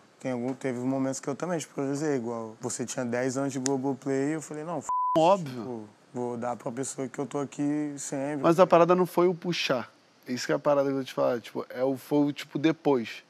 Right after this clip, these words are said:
Speaker 1: Não, então, eu iria, eu,
Speaker 2: Tá ligado?
Speaker 1: mano, isso tava na minha cabeça de
Speaker 2: Fala,
Speaker 1: chegar,
Speaker 2: "Mano."
Speaker 1: "Pô, Scooby, tu entendeu, né, e tal, da parada."
Speaker 2: Não, mas não é o inte-, tipo assim, "E aí, mano, tá tudo certo? Ó, você tá no paredão, mas, pô, tô contigo, não sei o quê." Tudo que a gente f-,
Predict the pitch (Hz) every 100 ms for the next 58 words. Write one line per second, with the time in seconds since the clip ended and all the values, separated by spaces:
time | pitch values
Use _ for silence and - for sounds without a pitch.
0 | - 214 214 202 175 156 190 190 185 196
1 | 190 185 - 170 185 160 185 202 180 180
2 | 185 175 165 170 151 156 139 143 147 156
3 | 143 196 170 - 160 135 123 147 147 185
4 | 175 175 160 151 147 123 147 143 139 156
5 | 151 240 202 190 196 220 196 185 170 175
6 | - 170 160 170 170 151 127 107 113 120
7 | 143 127 - 143 139 139 131 113 123 120
8 | 127 123 123 127 - 127 117 113 127 120
9 | 131 117 113 1017 - 1017 113 - 113 -
10 | 113 - _ - - 147 165 160 151 135
11 | - -